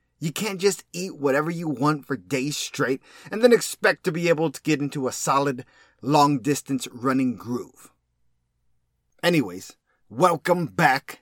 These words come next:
to the Anyone Can Run podcast, the podcast for those brand new to running who want to make sure they begin their journey on the road to Gainesville on the right foot. I am your host, True Bros, A K A Gabe, A K A the most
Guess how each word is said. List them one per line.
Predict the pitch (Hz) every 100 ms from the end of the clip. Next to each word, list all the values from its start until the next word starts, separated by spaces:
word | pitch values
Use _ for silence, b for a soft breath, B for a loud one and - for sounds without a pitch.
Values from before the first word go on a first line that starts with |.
| -
to | 170
the | 160 -
Anyone | 143 139 123 135 131
Can | - 156 139
Run | 110 85 98
podcast, | 98 104 87 - - - - - B B
the | 143 147
podcast | - - 156 95 82
for | -
those | 101 101
brand | 104 156 143
new | 113
to | 117
running | 165 170 160 B B B
who |
want | 175 202
to | 175
make | 190 190
sure | - 190 175
they | 139
begin | 120 160 147
their | 104 170 185
journey | 143 151 160 151
on | 139 139
the | 131
road | 117 120 131
to | 160
Gainesville | 139 117 123 120 143 135
on | 113 123
the | 127
right | 117 98 110
foot. | - - 127 - _ _ _ _ 95
I | 92
am | 85
your | 90
host, | 104 165 156 - B B B
True | - 214 180
Bros, | 160 196 185 160 -
A | 202
K | - 156 135
A | 113
Gabe, | 92 170 170 165 - B B
A | 170 175
K | - 180 139
A | 147 147
the | 131 135
most | 135 127